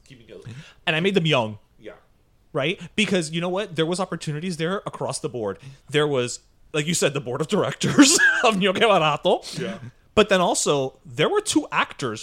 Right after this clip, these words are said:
Speaker 2: who showed up and said, "Sure."
Speaker 1: Yeah.
Speaker 2: Right? Because that's another thing. You can have the idea,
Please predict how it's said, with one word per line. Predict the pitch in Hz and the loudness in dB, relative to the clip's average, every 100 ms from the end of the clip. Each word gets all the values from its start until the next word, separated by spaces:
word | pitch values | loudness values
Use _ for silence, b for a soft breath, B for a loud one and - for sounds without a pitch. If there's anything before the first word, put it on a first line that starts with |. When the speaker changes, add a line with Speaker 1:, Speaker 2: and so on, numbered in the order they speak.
| - | -8
Speaker 2:
who | 160 | -8
showed | - - 156 151 | -6 -2 0 0
up | 180 113 - | 0 -2 -4
and | 139 | -4
said, | - 135 127 127 | 0 2 0 -2
"Sure." | - - 381 415 101 - _ _ _ _ _ _ _ _ _ _ _ _ _ _ _ _ 113 | -10 -4 0 0 -2 -8 _ _ _ _ _ _ _ _ _ _ _ _ _ _ _ _ -20
Speaker 1:
Yeah. | 92 - _ _ _ _ _ _ - | -20 -20 _ _ _ _ _ _ -10
Speaker 2:
Right? | 131 160 175 - _ _ _ 156 | -4 -2 -2 -4 _ _ _ -2
Because | 208 220 196 165 | 2 4 2 -2
that's | 220 254 370 | -4 -2 0
another | 240 269 | 2 2
thing. | 196 117 95 - 151 B B | 0 -2 -6 -10 -14 B B
You | 107 123 | -8 -4
can | 285 240 | -2 -2
have | 170 262 | -2 -2
the | 165 123 | -2 -2
idea, | 123 202 110 | -2 -2 -4